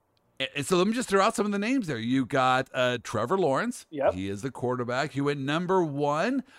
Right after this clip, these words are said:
Speaker 1: uh, to, to Jacksonville Jaguars. Got a
Speaker 2: Right.
Speaker 1: brand new coach out there in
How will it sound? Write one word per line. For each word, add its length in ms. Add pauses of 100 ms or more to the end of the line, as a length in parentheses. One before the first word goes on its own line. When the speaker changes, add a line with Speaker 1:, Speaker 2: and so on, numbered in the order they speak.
(160)
Speaker 1:
uh, 440
to, 400
to 220
Jacksonville 520
Jaguars. 680
Got 160
a 40
Speaker 2:
Right. 120
Speaker 1:
brand 340
new 100
coach 340
out 180
there 160
in 80